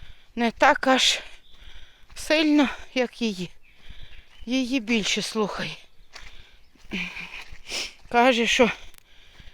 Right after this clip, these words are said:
його Мар'яночка, це його сонечко. А тепер ще Ігорчик,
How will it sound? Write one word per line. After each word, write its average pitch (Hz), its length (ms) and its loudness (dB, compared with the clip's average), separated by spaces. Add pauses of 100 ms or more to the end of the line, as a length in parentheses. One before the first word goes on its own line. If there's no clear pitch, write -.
(100)
його 220 280 2
Мар'яночка, 277 840 4 (760)
це 262 180 4
його 247 200 4
сонечко. 226 640 4 (1200)
А 220 120 2
тепер 247 440 6
ще 214 340 4 (960)
Ігорчик, 226 760 2